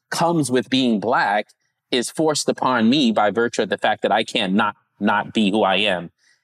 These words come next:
And how can that acknowledgement that there is gonna be different treatment, you said you experience it as a Jewish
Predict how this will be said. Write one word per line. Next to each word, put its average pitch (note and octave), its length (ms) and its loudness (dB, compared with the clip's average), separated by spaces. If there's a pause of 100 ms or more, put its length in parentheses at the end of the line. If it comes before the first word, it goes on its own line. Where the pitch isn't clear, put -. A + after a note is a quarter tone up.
(320)
And D3+ 420 -2 (180)
how G#3+ 260 0
can G3 180 -2
that D#3+ 180 2
acknowledgement A#2 1040 0 (100)
that A#2+ 360 0
there C3 160 2
is E3 160 0
gonna D#3 180 2
be C3 140 4
different C3 320 0
treatment, A2 500 2
you C3 80 4
said C3 240 2
you A#2+ 100 4
experience A#2 520 0
it G#2+ 100 2
as G#2 160 0
a G#2 60 0
Jewish G#2+ 400 0